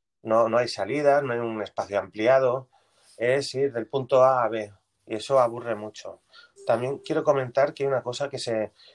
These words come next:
que, por ejemplo, Death Stranding lo llaman, mm, en otro meme, Men Standing,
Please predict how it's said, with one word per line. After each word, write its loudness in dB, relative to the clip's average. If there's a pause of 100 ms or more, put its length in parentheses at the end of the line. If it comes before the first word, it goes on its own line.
(220)
que, 0 (160)
por 0
ejemplo, -2
Death 2
Stranding -4 (460)
lo 2
llaman, 2 (240)
mm, -6 (260)
en -2
otro 0
meme, 0 (340)
Men 2
Standing, -6